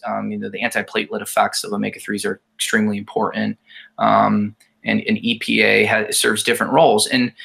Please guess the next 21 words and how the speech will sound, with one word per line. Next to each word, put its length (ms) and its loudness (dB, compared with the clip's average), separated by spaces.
you 80 4
know, 380 2
the 480 -2
E 140 4
P, 240 -4
D 180 2
H 220 2
A, 180 4
like 160 0
you 80 -2
said, 220 2
is 80 -2
a 20 0
little 160 4
bit 40 2
more 120 4
beneficial 480 0
in 80 0
regards 360 0
to 80 -6
l-, 260 -6